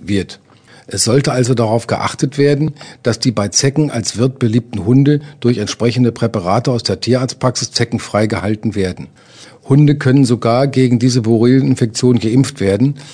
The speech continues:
was beim Menschen nicht der Fall ist. Eine Ansteckung vom Hund auf den Menschen ist nicht möglich, nur durch den Zeckenbiss selbst erfolgt die Ansteckung.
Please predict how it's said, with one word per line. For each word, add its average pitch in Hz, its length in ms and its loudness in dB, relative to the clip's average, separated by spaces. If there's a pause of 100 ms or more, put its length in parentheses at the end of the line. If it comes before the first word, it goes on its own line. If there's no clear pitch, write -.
(160)
was 113 220 -2
beim 104 160 0
Menschen 117 320 0
nicht 113 200 0
der 101 100 0
Fall 92 260 -6
ist. - 320 -12 (380)
Eine 107 260 -2
Ansteckung 139 560 2
vom 104 260 -4
Hund 143 320 0
auf 117 140 -6
den 104 160 -2
Menschen 123 320 0
ist - 160 -4
nicht 127 240 0
möglich, 113 480 -2 (300)
nur 127 200 4
durch 123 140 2
den 110 160 -2
Zeckenbiss 120 500 -2
selbst 127 400 0 (180)
erfolgt 117 420 -2
die 127 100 2
Ansteckung. 90 640 -6